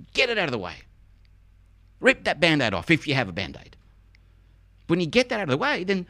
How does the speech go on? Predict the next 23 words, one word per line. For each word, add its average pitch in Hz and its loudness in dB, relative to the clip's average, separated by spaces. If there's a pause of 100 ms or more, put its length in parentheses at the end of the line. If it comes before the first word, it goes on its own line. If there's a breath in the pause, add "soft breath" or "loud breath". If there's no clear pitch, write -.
the 202 2
rest 359 2
of 277 -8
the 233 -2
day 247 0
is 285 -6
gonna 311 -2
be 415 -2
better. 480 2 (1080 soft breath)
So - 0
you're 302 2
setting 349 -4
yourself 285 2
up 311 2
for 277 0
a 233 0 (240 loud breath)
better 202 -2
experience 175 -8
of 135 -8
the 127 -2
day 143 -6
by 107 -4
ripping 120 -6